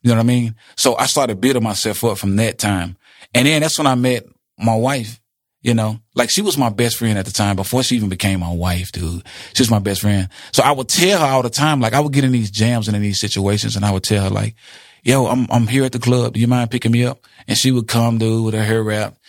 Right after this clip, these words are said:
and just come to the clubs and, like, and pick me up, you know, 'cause that's when I knew then it was like,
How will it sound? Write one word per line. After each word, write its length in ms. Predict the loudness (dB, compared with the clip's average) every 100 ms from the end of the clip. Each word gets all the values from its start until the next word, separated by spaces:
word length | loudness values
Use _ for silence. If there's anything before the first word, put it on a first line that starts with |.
| -18 -6
and 100 | -4
just 140 | 0
come 180 | 0 2
to 140 | 0
the 60 | -2 0
clubs 280 | 0 0 0
and, 60 | 0
like, 180 | -2
and 120 | -4 -2
pick 180 | 0
me 180 | 2 0
up, 120 | -2 -8 -20 -20 -4 2
you 80 | 2
know, 100 | 4
'cause 120 | 2
that's 160 | 2 2
when 80 |
I 100 | 0
knew 220 | 2 0 2
then 220 | 2 2
it 80 | 0
was 140 | 0
like, 240 | 0 -2